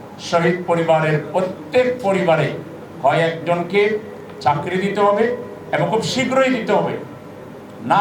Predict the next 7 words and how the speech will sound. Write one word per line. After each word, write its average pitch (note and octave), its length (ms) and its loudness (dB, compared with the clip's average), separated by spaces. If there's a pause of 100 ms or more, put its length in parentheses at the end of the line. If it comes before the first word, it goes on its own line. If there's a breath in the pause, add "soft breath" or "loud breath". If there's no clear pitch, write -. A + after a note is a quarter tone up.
হয় A3 280 4
তাদেরকে G#3+ 340 2 (100)
কোনো G#3 160 2 (720)
বিজনেস G#3 380 2 (120)
করার G#3 260 4 (1000)
জন্য G#3 220 4 (120)
যে G#3+ 60 2